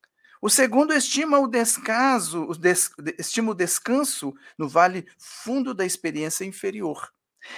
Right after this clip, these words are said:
Reconhece as graças que o mestre lhe conferiu, todavia,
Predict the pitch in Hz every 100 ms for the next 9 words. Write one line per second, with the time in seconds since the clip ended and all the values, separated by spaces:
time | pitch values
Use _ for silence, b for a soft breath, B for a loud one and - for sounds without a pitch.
0 | - 202 214 190 220 240 208 170 151 170
1 | 233 240 208 - 185 165 143 147 165 247
2 | 339 - - 302 294 208 226 254 226 226
3 | - 240 165 139 139 214 233 147 127 117